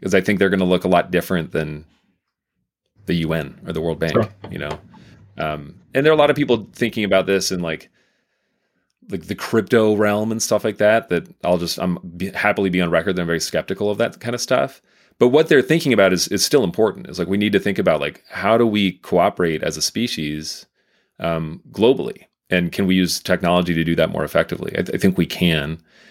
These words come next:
Speaker 1: And yeah, those are conversations I think we're lucky to have because we get to work with planetary scale
Speaker 2: Mm-hmm.
Speaker 1: data that it affects everyone on the planet.
Speaker 2: Yeah, hundred percent. All right, last question. What's coming up for Radiant or anything else that you'd like to plug before we, before we close?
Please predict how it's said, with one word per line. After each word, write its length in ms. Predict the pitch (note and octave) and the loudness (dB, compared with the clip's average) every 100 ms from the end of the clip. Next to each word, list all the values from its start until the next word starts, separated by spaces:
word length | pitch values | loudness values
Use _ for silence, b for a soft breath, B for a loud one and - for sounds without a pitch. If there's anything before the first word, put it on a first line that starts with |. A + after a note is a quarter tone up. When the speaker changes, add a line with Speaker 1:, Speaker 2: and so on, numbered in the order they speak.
| b b | b b
Speaker 1:
And 420 | - E2 D2+ C#2 D2 | 0 2 2 -4 -8
yeah, 240 | F2 E2 C#2+ | -2 0 0
those 220 | - F2 E2+ | 0 2 2
are 60 | |
conversations 580 | F2 E2 D2+ D#2 D#2 D#2 | 0 -2 0 -2 -4 -6
I 80 | - | -8
think 340 | - - - - _ _ _ _ _ | -8 -12 -14 -20 _ _ _ _ _
we're 180 | F#2+ A#2 | 4 6
lucky 280 | A2 G#2 G2+ | 6 4 2
to 100 | E2 | 2
have 340 | F2+ D#2+ D#2 | 2 0 -2
because 260 | D#2+ E2+ D#2+ | -4 -4 -4
we 100 | D#2+ | -4
get 140 | D#2+ | -4
to 100 | - | -6
work 200 | E2 E2 | -8 -6
with 180 | D#2+ - - - | -8 -10 -20 -8
planetary 440 | F2 E2 D#2+ D#2+ | -4 -4 -4 -4
scale 200 | D2+ E2 | -4 -2
Speaker 2:
Mm-hmm. 160 | A#2 A#2+ | 0 0
Speaker 1:
data 160 | - - - | -2 -10 -12
that 140 | - | -10
it 100 | G1+ - - | -10 -14 -12
affects 300 | F2+ E2 - | -10 -10 -10
everyone 260 | F2+ F2+ F2+ | -10 -8 -10
on 80 | F2+ | -10
the 60 | |
planet. 280 | F#2 G#2+ G2+ _ | -10 -10 -12 _
Speaker 2:
Yeah, 120 | C#3 | -6
hundred 200 | A#2+ A2+ | -6 -8
percent. 300 | G#2+ A#2 G#2+ - B B B B B | -8 -8 -8 -12 B B B B B
All 80 | C#3+ | 2
right, 220 | D3+ F3 C3 | 4 4 4
last 540 | D3 C#3+ - - A#2+ | 2 2 -2 -4 -6
question. 720 | - C#3+ - D#3+ C#3 C3 B2+ | 0 0 0 -4 -8 -12 -4
What's 180 | C3 B2+ | -2 0
coming 240 | C#3 C3 B2+ | -2 -2 -2
up 120 | A#2 | -4
for 440 | - B2 A#2+ A#2+ | 2 4 6 4
Radiant 640 | A#2 A#2 B2+ C3 C#3 C3+ C3+ | 2 0 0 0 -4 -4 -2
or 260 | A#2 A2 | 0 0
anything 380 | A2 A#2+ A2 A2+ | 0 0 0 0
else 160 | A2 G#2+ | 0 0
that 100 | A2+ | 0
you'd 140 | G#2+ | 0
like 180 | G#2+ G#2+ | 0 -2
to 80 | G#2 | -2
plug 380 | B2 C3+ - | 2 2 0
before 260 | - G#2 A2+ | -12 -6 -4
we, 220 | G#2+ G#2+ | 0 0
before 260 | G#2 G#2 A2 | 0 -4 -6
we 80 | G2+ | -4
close? 420 | A2+ G#2 - | -4 -4 -8